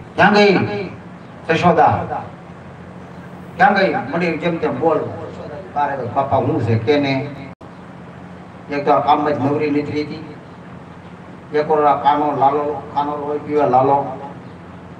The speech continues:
"હું છે?" કે "હું છે?" કે "આ, આ તારા છોકરાના ધંધા છો,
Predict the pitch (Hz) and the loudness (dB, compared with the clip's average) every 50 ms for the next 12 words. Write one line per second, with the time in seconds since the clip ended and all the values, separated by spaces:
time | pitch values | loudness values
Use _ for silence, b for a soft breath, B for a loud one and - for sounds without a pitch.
0 | - - - - - - - - - - - - - - - - - - - - | -18 -18 -18 -18 -16 -16 -16 -16 -16 -18 -18 -18 -18 -18 -18 -18 -18 -18 -18 -18
1 | - - - - - - 196 214 202 - - - - 220 208 - - - - - | -18 -18 -18 -12 -2 4 4 6 6 6 4 4 2 2 -2 -6 -8 -12 -14 -14
2 | - - - - - - - - 120 107 104 - 175 170 170 185 175 170 170 180 | -16 -18 -18 -18 -18 -16 -12 -8 -6 -2 2 2 4 4 4 4 2 2 0 -2
3 | 180 175 185 180 170 160 151 147 - - - - - - - - - - - - | -2 -2 -2 -2 -4 -6 -8 -10 -12 -12 -14 -16 -18 -20 -20 -20 -20 -18 -18 -18
4 | - - - - - - - - 151 151 143 143 143 143 147 - - 156 151 - | -18 -18 -18 -18 -18 -12 -2 2 4 4 6 6 6 4 4 4 6 4 6 4
5 | 160 - 165 165 160 160 160 151 131 - - - 139 143 160 160 156 156 220 226 | 4 4 2 2 2 2 2 2 2 0 0 0 2 4 6 6 6 4 2 0
6 | 165 156 156 | 0 -4 -6